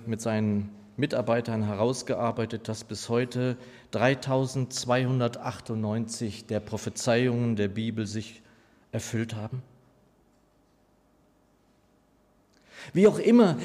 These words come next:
der Heilsplan steht, Jesus hat ja seine Jünger auch immer wieder dort hineinschauen lassen. Somit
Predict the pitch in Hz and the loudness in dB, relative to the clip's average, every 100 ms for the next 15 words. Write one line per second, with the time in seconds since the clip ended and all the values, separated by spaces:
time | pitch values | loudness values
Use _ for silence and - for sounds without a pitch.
0 | - 160 156 151 170 208 - - 180 185 | -2 4 6 8 6 6 2 0 2 4
1 | 185 226 226 - 165 180 170 - - - | 2 4 4 4 4 4 4 0 -4 -10
2 | - - - 190 190 160 190 196 175 254 | -20 -10 -4 4 4 6 6 8 8 8
3 | 240 185 208 - 220 220 170 208 208 170 | 8 8 6 8 8 10 8 6 6 8
4 | 180 190 180 190 185 233 254 - 190 180 | 6 4 4 4 6 6 4 4 2 4
5 | 175 165 160 - 170 165 - - - 190 | 4 2 0 0 -2 -2 -10 -20 2 8
6 | 208 202 - | 8 8 4